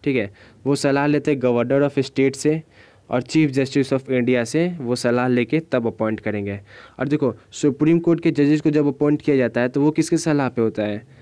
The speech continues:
उसमें भी council of ministers उनको सलाह करते हैं। तो ये था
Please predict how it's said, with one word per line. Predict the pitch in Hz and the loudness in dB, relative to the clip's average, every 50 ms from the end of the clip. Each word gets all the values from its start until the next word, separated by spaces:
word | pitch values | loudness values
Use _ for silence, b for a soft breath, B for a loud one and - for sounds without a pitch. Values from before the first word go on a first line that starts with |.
| b b b b b b | b b b b b b
उसमें | - 147 135 - - 147 165 170 175 | -2 -2 -2 -2 -2 0 2 2 4
भी | 156 151 147 160 160 - | 4 4 2 2 2 0
council | 147 143 139 - 160 165 | -2 -2 0 2 2 2
of | 160 160 | 2 2
ministers | 147 147 139 135 135 - 160 156 - | 2 2 2 2 0 -2 -2 0 -2
उनको | 139 127 156 156 | -2 0 0 -2
सलाह | 151 - 131 127 127 135 | 0 0 0 0 0 -2
करते | 131 - 131 117 113 - 110 | -2 -4 -4 -4 -2 -4 -4
हैं। | 104 104 101 98 98 _ _ _ _ _ _ _ _ _ _ _ _ _ _ _ _ _ _ _ _ _ _ _ _ _ _ _ _ _ B B B B B B B B B B B B _ _ | -4 -4 -6 -8 -12 _ _ _ _ _ _ _ _ _ _ _ _ _ _ _ _ _ _ _ _ _ _ _ _ _ _ _ _ _ B B B B B B B B B B B B _ _
तो | - 131 123 127 | -2 2 2 2
ये | 123 123 139 151 | 2 4 2 2
था | 143 - 156 147 143 131 - _ | 2 0 -2 -2 -2 -2 -4 _